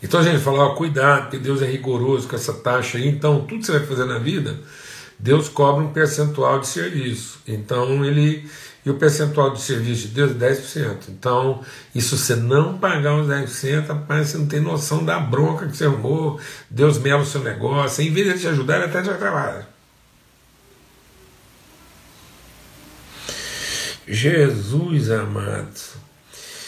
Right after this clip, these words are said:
Só pode ter sido o capeta que fez a gente ler a Bíblia desse jeito, né? Só pode, porque ele era, a Bíblia diz que ele só virou capeta porque entrou comércio no coração dele.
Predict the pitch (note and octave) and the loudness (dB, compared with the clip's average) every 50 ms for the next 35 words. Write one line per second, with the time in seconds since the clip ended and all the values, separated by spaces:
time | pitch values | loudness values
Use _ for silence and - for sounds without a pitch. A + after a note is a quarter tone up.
0 | - - - - - - - - - - - G#3+ - A#3+ B3 B3 B3 B3 A#3 - | -16 -16 -16 -16 -16 -16 -16 -14 -4 -2 -2 2 4 6 4 6 4 0 -2 -2
1 | - G#3 A3+ A3 - A#3+ B3 B3 A#3+ - - F3 E3 E3+ D#3 D3 A#2+ - - A#2 | -2 -2 -2 0 2 2 2 2 0 -2 0 2 2 2 2 0 -4 -6 -6 -8
2 | - - - B2+ B2 A2+ A2 G#2+ F#2+ A2+ A2+ A2 G#2+ - - G#2+ G#2+ A2 A2+ A#2 | -6 -2 0 0 2 0 0 -2 -2 -2 -2 -2 -2 -4 -4 -4 0 2 2 2
3 | A2 G#2 G2 G2+ A2 A2+ A2 G#2+ G#2 G#2 G#2+ G#2+ - A#2 G2+ F#2+ G2+ G2 A2 A2+ | 2 0 -2 -2 -2 -2 -2 -2 -2 -2 -4 -4 -4 -4 -4 -2 -2 -2 -4 -4
4 | - - - G2+ - - - - - - - - - A2 C3 D3 D3 C#3 C3+ C3 | -6 -10 -14 -14 -12 -12 -14 -14 -16 -18 -18 -4 0 0 0 0 0 0 2 2
5 | C3 C#3 C3 - - - C3+ G#2+ - - A#2 A#2 A2+ A2+ A#2 A#2 A#2 A#2+ A2+ G#2 | 2 2 0 -2 -4 -6 -6 -6 -2 0 0 2 2 2 2 4 4 4 2 0
6 | G#2 G#2 - - - - - - - - - - - - - - - - - - | -2 -4 -8 -14 -20 -20 -20 -20 -20 -20 -20 -20 -20 -20 -20 -20 -20 -20 -20 -20
7 | _ _ - - - G#2+ A#2 A#2 A#2 B2 A#2 B2 A#2+ A#2 - A2+ A#2 A#2 - - | _ _ -12 -2 2 4 4 4 4 2 2 2 2 2 2 0 0 0 0 -2
8 | B2+ A#2+ - - D#3 D3+ D3 - C3+ B2+ C#3 C#3+ D3 - - D3 D3 - - - | -4 -4 0 4 6 6 6 4 2 2 2 2 2 2 0 0 0 0 -2 -2
9 | - F3+ E3+ E3+ E3 - - - A#2 - - C3 A#2 - C#3 C#3 C3+ - - C3+ | 0 2 2 2 2 0 -4 -6 -6 -6 -6 -10 -6 -4 -2 0 0 0 0 0
10 | C3+ C3+ - - E3+ E3 D3 D3 D#3+ F#3 G3 F#3 D#3 - - C#3+ B2+ A2+ - D#3 | -2 -2 0 0 2 2 4 4 4 4 4 4 2 0 -2 -4 -4 -2 -2 0
11 | C#3+ D3 D3+ D3 - D3+ D3 D3+ D3+ E3 F#3+ G3 F#3 C#3+ A2+ - | 2 2 0 0 0 -2 0 0 0 -2 -4 -4 -6 -8 -12 -16